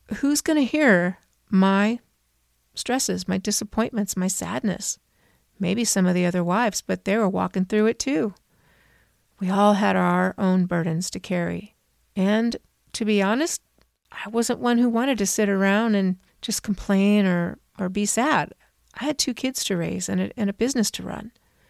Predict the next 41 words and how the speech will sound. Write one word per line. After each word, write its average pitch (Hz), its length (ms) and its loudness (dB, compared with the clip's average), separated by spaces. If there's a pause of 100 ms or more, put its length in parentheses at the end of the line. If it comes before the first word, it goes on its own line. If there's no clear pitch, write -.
(420)
And 175 180 -2
I 180 80 0
think 220 240 -4
that's 196 240 -2
how 202 140 0
I 196 120 0
went 190 220 0
on 185 180 0
to - 120 -6
live 190 260 -2
the 185 100 -2
rest 170 260 -2
of 190 60 -6
my 180 200 2
adult 196 280 -2
life 220 360 -2
up 185 200 -8
to 202 120 -2
now. 202 380 0 (160)
It's - 140 -14
interesting, 214 480 -4
though, 175 220 -2
as 185 240 -4
I'm 190 120 -2
getting 190 300 -2
older, 190 480 -2 (840)
I'm 202 80 -10
starting 226 400 0
to - 100 -4
reflect 202 480 -2
on 190 120 0
some 190 200 -4
things 185 340 -4
that 196 140 -4
happened 208 460 0
in 190 180 0
the 180 180 2
early 175 380 0
days 170 460 -2 (380)
and 214 220 2
see 226 640 2